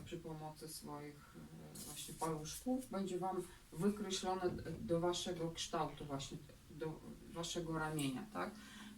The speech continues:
To s-, e, w-, ale znowu to jest tylko w dzianinach, słuchajcie, nie, w tkaninach staramy się wykorzystywać już bardziej,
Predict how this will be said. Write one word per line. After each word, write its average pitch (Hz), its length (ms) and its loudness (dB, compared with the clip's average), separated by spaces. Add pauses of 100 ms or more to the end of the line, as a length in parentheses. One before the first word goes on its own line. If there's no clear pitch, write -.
To 165 260 4
s-, - 320 -2
e, 156 300 2
w-, - 500 -4 (460)
ale 175 220 10
znowu 202 420 8
to 190 160 6
jest 208 220 8
tylko 202 260 6
w 196 60 2
dzianinach, 175 460 10
słuchajcie, 156 460 -2
nie, 151 240 2
w - 100 -6
tkaninach 180 480 6
staramy 160 400 4
się 165 160 0
wykorzystywać 160 760 0
już 151 220 -6
bardziej, 147 520 0